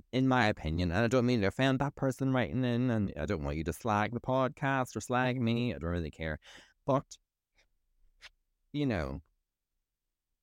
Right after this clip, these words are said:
get it together. I feel for you, but get it together. Enjoy the time. <laughs> Sinead's just cringing in the camera. She's like, "No."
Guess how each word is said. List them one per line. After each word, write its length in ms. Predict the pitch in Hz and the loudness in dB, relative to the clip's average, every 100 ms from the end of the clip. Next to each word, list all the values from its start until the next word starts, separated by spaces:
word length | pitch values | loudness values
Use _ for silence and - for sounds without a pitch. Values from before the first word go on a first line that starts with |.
| _ _ _ _ _ _ _ _ _ _ _ _ _ _ | _ _ _ _ _ _ _ _ _ _ _ _ _ _
get 160 | 135 95 | -2 -2
it 80 | 73 | -2
together. 420 | - - 69 71 _ _ _ _ _ _ _ _ _ _ _ _ _ _ _ _ _ - | -8 -10 -10 -14 _ _ _ _ _ _ _ _ _ _ _ _ _ _ _ _ _ 0
I 80 | 147 | 4
feel 200 | 247 262 | 4 4
for 140 | 233 | 4
you, 340 | 156 110 131 175 _ _ _ _ _ _ _ _ _ _ _ _ _ | 4 4 0 -4 _ _ _ _ _ _ _ _ _ _ _ _ _
but 100 | - | -8
get 160 | 127 104 | -4 -4
it 80 | 71 | -4
together. 340 | - - - _ _ _ _ _ _ _ _ _ _ _ - | -8 -12 -14 _ _ _ _ _ _ _ _ _ _ _ -12
Enjoy 320 | 127 123 113 | -8 -6 -6
the 80 | 80 | -8
time. 340 | - 78 71 - _ _ _ _ _ _ _ _ _ _ _ _ _ _ _ _ _ _ _ | -12 -14 -14 -18 _ _ _ _ _ _ _ _ _ _ _ _ _ _ _ _ _ _ _
<laughs> 100 | 196 - 539 - 494 | -6 -2 -4 -4 -4
Sinead's 360 | - 196 190 190 | -2 2 2 2
just 160 | 190 | -2
cringing 540 | - 185 180 180 180 196 | -2 2 2 2 0 0
in 100 | 180 | 0
the 100 | 185 | -2
camera. 480 | 180 165 175 190 202 | -2 -2 -2 -2 -4
She's 140 | 233 | -4
like, 200 | 202 208 | -4 -2
"No." 500 | 233 233 233 233 233 | -2 0 0 0 0